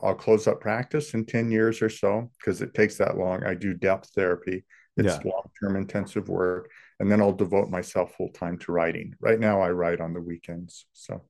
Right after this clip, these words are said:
Speaker 1: yeah. And they
Speaker 2: Wow.
Speaker 1: guide, by the way, you know, my dreams guide each, each book. Uh, each, each, each, uh, there's inspiration for not only each book, but each scene. Many of the images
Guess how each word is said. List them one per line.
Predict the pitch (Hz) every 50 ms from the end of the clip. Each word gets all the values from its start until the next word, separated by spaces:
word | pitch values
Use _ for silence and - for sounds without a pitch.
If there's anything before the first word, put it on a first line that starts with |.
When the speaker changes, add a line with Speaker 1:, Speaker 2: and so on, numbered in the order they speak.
| _ _ _ _ _ _ _ _ _ _ _ _ _ _ _
Speaker 1:
yeah. | - 131 170 175 131 - - -
And | 131 123 123
they | 127 117
Speaker 2:
Wow. | 110
Speaker 1:
guide, | 135 135 139 131 123 107 -
by | 113 113 117
the | 117 117
way, | 123 143 165 175 127
you | 104 104
know, | 101 104
my | 104 101 98
dreams | 92 98 117 127 120 104 98 -
guide | - 107 104 101 98 92 - _ -
each, | 107 104 92 - - - - _ _ _ _ _ - -
each | 104 98 - -
book. | 101 101 113 123 - - - - _ _ _ _ _ _ _ _ _ _ -
Uh, | 98 95 90 87 87 87 - - -
each, | - 113 110 110 - - - - -
each, | - 110 101 92 - - - - - - - _ -
each, | 113 104 101 101 98 - - - - -
uh, | 98 92 87 85 85 87 85 85 - _ _ - - _ _ _ _ _ _ _
there's | - 101 104 101 98 98
inspiration | 120 113 104 - - - - 98 98 101 107 107 104 - - 110 101 95
for | 90 - 104 92
not | 90 98 104 104
only | 101 95 98 95 95 95
each | 95 - - -
book, | - 95 92 98 101 98 - -
but | - - 87
each | 92 92 - - -
scene. | - - - - - 101 98 98 98 101 101 104 104 - _ _ _ _ _ _ -
Many | - 101 101 107 104 98 98 98
of | 95 85
the | 87 90 - -
images | 98 101 107 110 104 - - 95 90 90 - - - - -